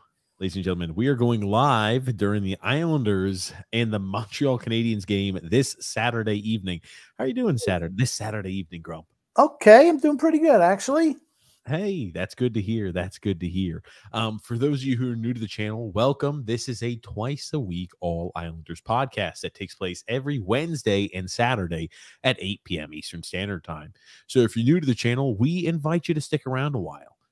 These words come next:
Speaker 1: We invite you to subscribe on YouTube, to subscribe on YouTube, to like on Facebook, and to follow on Twitter. And if you enjoy this content, the best way to let myself and the Grumpy Old Man know is by leaving a thumbs up. Apparently, it helps the YouTube and all these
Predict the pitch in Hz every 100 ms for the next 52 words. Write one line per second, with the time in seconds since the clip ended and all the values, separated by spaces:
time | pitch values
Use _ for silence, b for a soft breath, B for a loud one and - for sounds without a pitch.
0 | _ - 110 156 151 104 117 143 - 123
1 | 82 - _ - 98 98 - 101 98 98
2 | 90 82 85 85 80 80 - - 87 -
3 | - - 104 104 87 80 80 - 80 -
4 | 117 95 107 127 - 95 - 92 - 90
5 | - 95 - 90 - 85 85 78 82 -
6 | 143 127 - B B _ 117 98 - 135
7 | 160 - 101 87 95 98 85 - - 101
8 | 98 71 - - 85 101 185 - 143 135
9 | 147 143 95 90 - - 90 139 - 139
10 | 135 104 90 92 98 85 87 85 113 147
11 | 113 B B B 160 147 143 160 156 147
12 | - - 139 131 143 123 - - - -
13 | 190 202 98 90 - 156 - - - 95
14 | 151 156 165 170 180 120 92 107 135 120